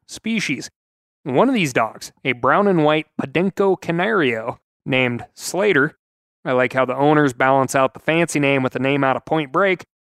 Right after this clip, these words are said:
found himself in the news recently for detecting a rare species of seabird on Hawaii's Big Island. Wildlife experts from the U S Army and Colorado State University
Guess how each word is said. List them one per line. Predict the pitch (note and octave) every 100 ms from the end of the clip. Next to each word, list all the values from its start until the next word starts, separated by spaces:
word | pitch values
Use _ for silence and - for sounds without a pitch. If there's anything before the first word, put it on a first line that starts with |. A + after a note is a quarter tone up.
| _ -
found | F#3 A3+ F#3
himself | F#3+ - F3 F3 -
in | G3 G#3
the | F3
news | D3 D3 C3+
recently | B2 C#3+ G3 F3 C3+ B2+ B2 - _
for | - C#3+
detecting | C#3 C3+ C#3+ D3 C#3+
a | C3+ B2+
rare | B2 E3 F3
species | - - C#3+ B2+ C#3 B2+ - -
of | B2+ -
seabird | - A#3+ D3+ C3 C3 - _
on | - C3+ B2
Hawaii's | A#2+ B2 B2+ C#3 C3+ A#2+
Big | - B2+ B2+ -
Island. | E3+ F#3+ D#3 A#2+ - _ _ _ _ -
Wildlife | B2+ G3+ A3+ E3+ C3+ -
experts | B2+ - C3+ A#2+ -
from | C#3 B2
the |
U | C3 F3+
S | E3 D3
Army | C#3+ C#3+ B2+
and | -
Colorado | C#3+ C3+ C3+ B2
State | - C#3+ C3+
University | C3 B2 F3+ E3+ F3 F3+